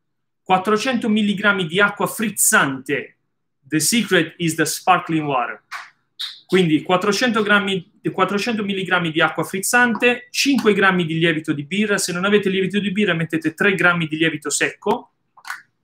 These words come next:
a cinquanta grammi di olio extravergine, dieci grammi di miele. Andiamo a fa-, eh, andremo a fare l'impasto tra poco. Prima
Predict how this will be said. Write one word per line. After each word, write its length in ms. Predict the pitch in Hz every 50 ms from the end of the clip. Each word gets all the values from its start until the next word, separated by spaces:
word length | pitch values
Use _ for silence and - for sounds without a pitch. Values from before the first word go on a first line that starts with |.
| _ _ _ _ _ _ _ _ _ _ _ _
a 380 | - 160 160 160 156 151 151 151
cinquanta 540 | - - - 208 202 - 269 285 - - 240
grammi 340 | 214 208 220 208 202 202 190
di 240 | 170 185 180 180 - -
olio 260 | 185 202 196 185 180
extravergine, 800 | 175 175 - - - 240 247 240 240 240 226 208 233 233 220 190
dieci 320 | 175 214 240 - - 226 185
grammi 500 | 196 202 196 196 196 190 196 196 190 -
di 380 | - 151 151 175 175 175 170 - -
miele. 640 | 165 165 160 147 143 135 131 131 135 135 131 - _ _ _ _ _ _ _ _ _ _ _ _ _
Andiamo 260 | - 165 175 196 196
a 40 | 185
fa-, 280 | 190 - 202 185 185 185
eh, 160 | 185 185 185
andremo 300 | 180 180 180 196 196 196
a 40 | 185
fare 220 | - 202 180 180
l'impasto 420 | 185 185 165 - 185 170 - -
tra 200 | 160 - 160 147
poco. 400 | - - 139 113 - - - _ _ _ _ _ _ _ _ _ _ _ _ _ _ _ _ _ _ _ _ _ _ _
Prima 540 | _ 202 196 220 226 220 220 - - - -